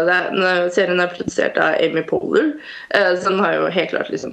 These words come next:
feministiske undertoner og sånt, men er utrolig talentfulle,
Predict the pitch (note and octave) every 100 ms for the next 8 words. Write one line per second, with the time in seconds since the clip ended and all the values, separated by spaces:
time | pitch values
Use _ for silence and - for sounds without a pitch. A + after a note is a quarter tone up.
0 | - - D#2+ - - - - - - -
1 | - - - E2+ F#2 G#2+ A2 G#3+ G#3 G3
2 | F#3+ D3 - G3 D#3+ E3 E3 F3+ D#3 -
3 | E3+ - E3 -